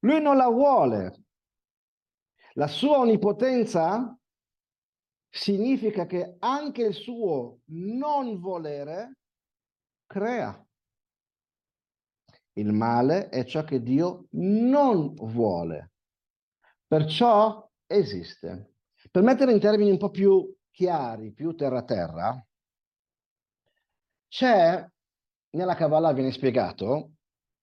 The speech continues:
che c-, c'è quando io do un qualcosa, il Tanya anche lo porta a questo, quando io do un qualcosa a, con piacere a qualcuno, lo do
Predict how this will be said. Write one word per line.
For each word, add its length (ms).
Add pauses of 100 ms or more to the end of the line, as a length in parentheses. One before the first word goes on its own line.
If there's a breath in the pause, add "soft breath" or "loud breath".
(880)
che 160
c-, 440
c'è 360
quando 300
io 220
do 500
un 160
qualcosa, 800 (680)
il 200
Tanya 380
anche 180
lo 140
porta 320
a 40
questo, 600 (460)
quando 260
io 140
do 160
un 60
qualcosa 480
a, 300 (120)
con 240
piacere 880
a 140
qualcuno, 840 (1160 soft breath)
lo 200
do 520